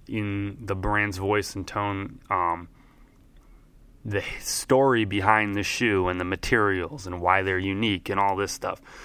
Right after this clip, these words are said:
So they really go deep into the design and layouts of these product pages, um, when it comes to a best, uh,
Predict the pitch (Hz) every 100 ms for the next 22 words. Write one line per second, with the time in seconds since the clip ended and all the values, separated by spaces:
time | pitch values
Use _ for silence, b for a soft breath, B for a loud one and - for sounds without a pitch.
0 | B B B 143 147 180 226 143 143 127
1 | 95 135 147 110 110 117 101 92 98 95
2 | 110 113 107 98 98 107 92 90 90 -
3 | - 98 95 87 - 127 123 104 - 92
4 | 90 90 90 - - - 73 60 - 98
5 | 95 - 104 - 101 90 87 - 98 95
6 | - - - - _ 98 90 87